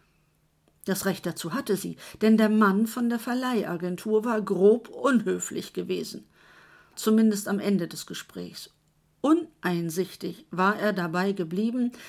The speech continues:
dass es keine Weihnachtsmänner mehr vor dem Fest gäbe, zu spät, um einen Leihweihnachtsmann zu bekommen. Henriette Jonas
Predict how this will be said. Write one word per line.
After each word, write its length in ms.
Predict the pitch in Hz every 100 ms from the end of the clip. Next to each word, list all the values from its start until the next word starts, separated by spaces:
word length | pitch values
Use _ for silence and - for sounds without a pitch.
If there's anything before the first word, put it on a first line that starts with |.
| -
dass 140 | 240
es 160 | 254 254
keine 340 | 311 320 330
Weihnachtsmänner 800 | 233 180 180 165 - 185 185 190
mehr 260 | 190 190 196
vor 320 | 196 180 180
dem 220 | 185 196
Fest 480 | 208 - 226 - -
gäbe, 400 | 180 190 180 170 - - -
zu 200 | - 247
spät, 540 | - - 202 190 190
um 320 | - 180 185 -
einen 360 | 180 180 180
Leihweihnachtsmann 1000 | 170 170 180 165 175 185 180 - 175 165
zu 120 | - 185
bekommen. 360 | 196 - - - _ _ _ _ _ _ _
Henriette 600 | - 208 208 202 240 285
Jonas 600 | 269 269 226 160 160 160